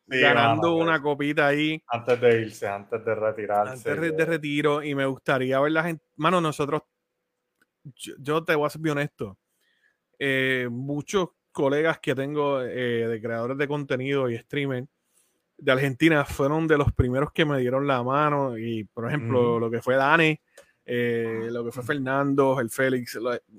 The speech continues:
Speaker 2: muchos de ellos, sin, sin, sin necesidad, eh, ¿sabe? Extendieron, ¿verdad? Su mano, su brazo, y me dieron a conocer en sus comunidades,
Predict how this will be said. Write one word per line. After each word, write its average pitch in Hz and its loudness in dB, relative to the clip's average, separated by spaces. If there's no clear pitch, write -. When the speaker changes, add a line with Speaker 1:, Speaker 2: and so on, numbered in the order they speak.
Speaker 2:
muchos 160 0
de 180 6
ellos, 180 6
sin, 160 2
sin, 151 -4
sin 156 0
necesidad, 143 2
eh, 139 2
¿sabe? 131 4
Extendieron, 143 2
¿verdad? 147 2
Su 143 -4
mano, 165 4
su 127 0
brazo, 160 4
y 127 0
me 120 -4
dieron 127 4
a 143 2
conocer 156 0
en 151 0
sus - -10
comunidades, 147 2